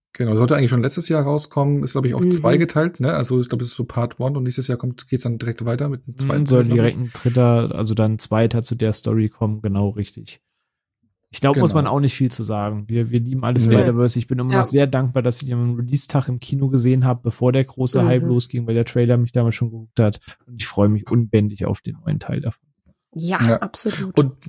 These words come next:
Speaker 1: wer von den Animations-, die nicht, äh, genug haben kann, weil einer der, äh, was, also einer, der mitgearbeitet hat an Spider-Man, den vorigen, äh, Into the Spider-Verse, der da so kreativ mitverantwortlich war, war, hat jetzt auch mitgearbeitet an den neuen,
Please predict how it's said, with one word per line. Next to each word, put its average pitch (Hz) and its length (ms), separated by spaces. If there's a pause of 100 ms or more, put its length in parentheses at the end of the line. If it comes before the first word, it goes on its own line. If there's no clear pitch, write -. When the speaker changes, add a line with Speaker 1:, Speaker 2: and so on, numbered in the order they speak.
(180)
Speaker 1:
wer 151 200
von 147 120
den 135 100
Animations-, 131 480
die 139 100
nicht, 127 300
äh, 117 480
genug 147 360
haben 101 240
kann, 151 500
weil 135 400
einer 147 400
der, 127 540 (600)
äh, 196 60 (300)
was, 131 240
also 120 320 (240)
einer, 143 220
der 147 120
mitgearbeitet 151 800
hat 160 180
an 135 380
Spider-Man, 143 720
den 123 140
vorigen, 147 600
äh, 127 200
Into 131 160
the 123 100
Spider-Verse, 147 960
der 127 80
da 123 140
so 123 100
kreativ 123 500
mitverantwortlich 139 640
war, 131 200
war, 139 480
hat 143 100
jetzt 143 160
auch - 120
mitgearbeitet 139 460
an 127 100
den 127 120
neuen, 131 380